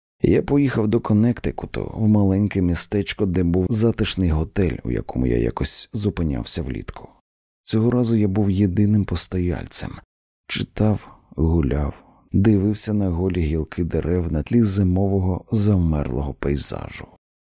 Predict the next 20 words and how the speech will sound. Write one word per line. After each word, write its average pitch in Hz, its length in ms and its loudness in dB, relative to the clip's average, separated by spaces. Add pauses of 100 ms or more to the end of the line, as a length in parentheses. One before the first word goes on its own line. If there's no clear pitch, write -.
(540)
Я 131 200 4
постійно 143 580 0
думав 117 360 0
про - 180 -10
Керол, - 420 -8 (340)
переглядав 101 580 2
кожен 107 400 2
день 110 260 4
наших 104 360 -2
трьох 101 340 -2
місяців, - 640 0 (440)
шукав - 420 0
бодай 98 320 4
натяк, 104 680 2 (240)
знак, 104 640 2
щось, - 500 2
що - 220 0
я 107 140 2
не 110 100 2
помітив, 113 580 0